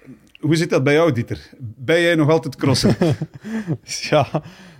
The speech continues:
Speaker 2: eh, het is wel iets minder, moet ik zeggen, dan, eh, de voorbije jaren. Maar, eh, ik ben nu ook een beetje, wel,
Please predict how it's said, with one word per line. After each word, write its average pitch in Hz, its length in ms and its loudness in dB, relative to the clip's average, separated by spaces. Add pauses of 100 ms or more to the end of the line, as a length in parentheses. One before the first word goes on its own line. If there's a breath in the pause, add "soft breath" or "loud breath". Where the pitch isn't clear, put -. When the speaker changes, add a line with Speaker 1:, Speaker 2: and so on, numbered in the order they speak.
Speaker 2:
eh, 117 320 0
het 110 180 -4
is 113 120 -8
wel 123 120 0
iets 123 180 0
minder, 131 320 -2
moet 131 140 -4
ik 123 100 -6
zeggen, 135 300 -6
dan, 120 200 -4
eh, 120 320 -4 (260)
de - 80 -8
voorbije 110 480 -2
jaren. 120 420 -4 (640)
Maar, 107 640 -2 (220)
eh, 101 360 -8 (240)
ik 131 100 -20
ben 107 140 -2
nu 104 300 -2 (100)
ook - 100 -20
een 117 80 -4
beetje, 110 400 -4 (200)
wel, 143 300 -10